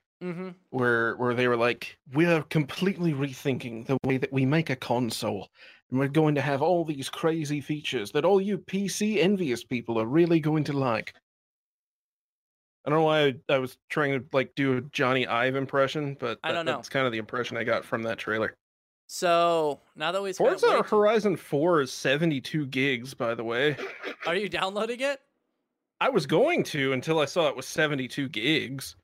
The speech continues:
Speaker 1: I downloaded Sea of Thieves. Um,
Speaker 2: I was th-, I was thinking about downloading that again.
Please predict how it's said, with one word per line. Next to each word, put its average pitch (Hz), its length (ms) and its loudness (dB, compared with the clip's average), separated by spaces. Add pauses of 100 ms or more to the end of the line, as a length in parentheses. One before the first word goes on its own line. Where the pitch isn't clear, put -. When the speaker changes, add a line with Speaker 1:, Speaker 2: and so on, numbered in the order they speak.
(540)
Speaker 1:
I 165 100 -2
downloaded 196 880 -2
Sea 226 240 -4
of 165 140 -2
Thieves. 185 600 -2 (720)
Um, 123 460 -4 (340)
Speaker 2:
I - 60 0
was 269 120 -2
th-, 392 160 -2
I 233 60 0
was 254 100 0
thinking 415 240 2
about 214 240 4
downloading 135 480 2
that 127 160 0
again. 123 380 -2